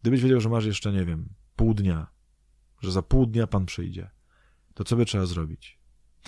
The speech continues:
Co jest pierwszą rzeczą, o której myślisz, że gdyby trzeba było coś jeszcze nadgonić, coś naprawić, coś polepszyć, do kogoś zadzwonić,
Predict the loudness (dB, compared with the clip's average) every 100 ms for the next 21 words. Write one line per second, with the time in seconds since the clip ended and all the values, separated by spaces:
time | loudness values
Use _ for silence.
0 | -20 -8 0 0 4 4 2 0 0 0
1 | -2 -2 -2 -4 -2 -2 -2 0 -2 -4
2 | -4 -2 0 0 0 -2 0 -2 4 4
3 | 4 0 -6 -2 0 4 6 6 2 -6
4 | -6 -4 -6 -12 -4 0 0 -2 -8 -6
5 | -2 0 0 0 0 0 0 -2 -8 -20